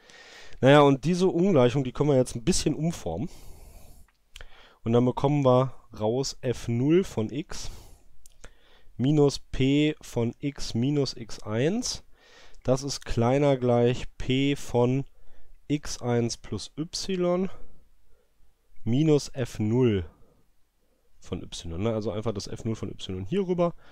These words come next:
und das P eins, äh, P von x minus X eins hier rüber gezogen. So, und diese Gleichung, Ungleichung, die nennen wir Sternchen und die gilt für x y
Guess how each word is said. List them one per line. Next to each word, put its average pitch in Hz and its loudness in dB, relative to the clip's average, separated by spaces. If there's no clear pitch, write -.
und 107 -4
das 104 0
P 113 0
eins, 113 0
äh, 107 -12
P 127 0
von 113 -2
x - -8
minus 104 -4
X - -12
eins 107 -6
hier 98 -2
rüber 80 -8
gezogen. - -16
So, 104 -6
und 95 -8
diese 185 0
Gleichung, 127 2
Ungleichung, 143 4
die 143 4
nennen 131 6
wir 104 0
Sternchen 175 0
und 185 4
die 135 -8
gilt 190 8
für 151 2
x - -6
y 120 0